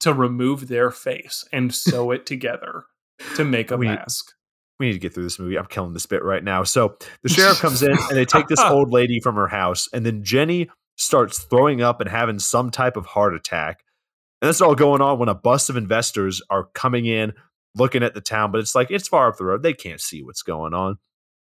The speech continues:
Speaker 1: Yeah.
Speaker 2: So they're, everyone kind of feels bad that, um, Jenny had a heart attack.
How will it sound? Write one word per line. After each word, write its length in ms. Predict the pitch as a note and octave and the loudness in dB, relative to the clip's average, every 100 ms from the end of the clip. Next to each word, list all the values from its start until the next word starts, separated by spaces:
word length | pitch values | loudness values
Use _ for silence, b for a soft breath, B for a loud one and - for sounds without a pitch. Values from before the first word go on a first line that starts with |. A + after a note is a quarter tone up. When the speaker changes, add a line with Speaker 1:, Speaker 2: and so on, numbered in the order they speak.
| _ _ _ C3+ | _ _ _ 0
Speaker 1:
Yeah. 120 | A#2+ | 4
Speaker 2:
So 240 | C3 B2+ b b _ _ D#3 | 4 4 b b _ _ 0
they're, 240 | F#3 - _ _ | 0 -2 _ _
everyone 300 | F#3 A#3 G3+ | 0 2 2
kind 160 | F#3 C#3+ | 0 -2
of 80 | B2 | 0
feels 280 | C3+ A#2+ | 0 0
bad 320 | G2+ G#2 A2 G2+ | 2 2 2 0
that, 160 | F#2 - G2 | -4 -4 -6
um, 280 | G2 F2+ E2+ | -4 -4 -4
Jenny 280 | G#2+ G#2+ | -6 -4
had 160 | G#2 G2 | -2 -2
a 60 | D#2+ | 0
heart 180 | G#2 A2+ | -2 -2
attack. 440 | A2+ A#2+ A#2+ - | -2 0 0 -4